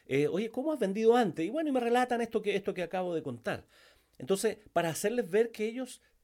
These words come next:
sí han vendido <laughs> y sí saben vender. Puede ser que lo que les falte es una cierta sistema-, cierta sistematicidad.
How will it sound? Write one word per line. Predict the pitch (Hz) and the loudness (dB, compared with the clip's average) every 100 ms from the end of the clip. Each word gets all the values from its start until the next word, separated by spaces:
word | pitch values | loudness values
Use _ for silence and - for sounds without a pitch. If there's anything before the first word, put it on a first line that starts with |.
| _ _ _ | _ _ _
sí | - - - 302 | -10 -6 0 2
han | 320 339 | 2 2
vendido | 311 302 349 - | 2 2 0 -2
<laughs> | - - - - - - | -6 -2 -2 -4 -18 2
y | 285 | 4
sí | 320 294 285 | 4 0 2
saben | 247 233 214 196 | 2 6 4 4
vender. | 196 208 262 175 - _ _ _ | 0 2 0 0 -12 _ _ _
Puede | - 156 143 | 10 12 12
ser | 170 165 | 10 6
que | 147 | 6
lo | 117 | 4
que | 104 | 4
les | 92 | 0
falte | - 147 - | 4 2 2
es | 104 117 | -2 -2
una | 107 101 | -4 -4
cierta | - 123 113 - 90 | -2 0 0 -2 -6
sistema-, | - 107 - - 78 71 62 - - - - _ _ - | -4 -8 -8 -4 -4 -6 -12 -14 -14 -20 -20 _ _ -4
cierta | 113 - | -2 -2
sistematicidad. | - 110 - 95 78 78 _ _ _ 101 95 98 190 180 | -4 -8 -4 -4 -4 -10 _ _ _ -12 -8 -4 -4 -4